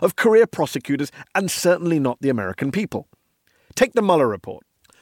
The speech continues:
Barr went out of his way to spin it beforehand in Trump's favor. For example,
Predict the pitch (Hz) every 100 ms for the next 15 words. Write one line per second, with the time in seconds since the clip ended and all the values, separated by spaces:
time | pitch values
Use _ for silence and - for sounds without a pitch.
0 | _ 175 208 233 196 180 220 208 175 202
1 | 190 165 - - 233 160 - 151 - 226
2 | 123 101 104 _ 214 214 170 151 - 311
3 | 269 - _ _ - - 226 247 214 226
4 | 160 -